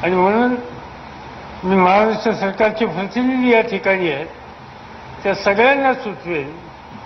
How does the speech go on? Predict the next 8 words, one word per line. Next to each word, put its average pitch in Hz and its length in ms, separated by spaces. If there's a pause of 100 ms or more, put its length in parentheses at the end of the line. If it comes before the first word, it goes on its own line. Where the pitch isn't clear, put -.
(720)
की 196 120
यंदाच्या 240 560
अंदाजपत्रकामध्ये 202 1160 (1120)
जी 226 100
अनेक 254 420
वर्ष 277 280
आपण 262 400
योजना 233 360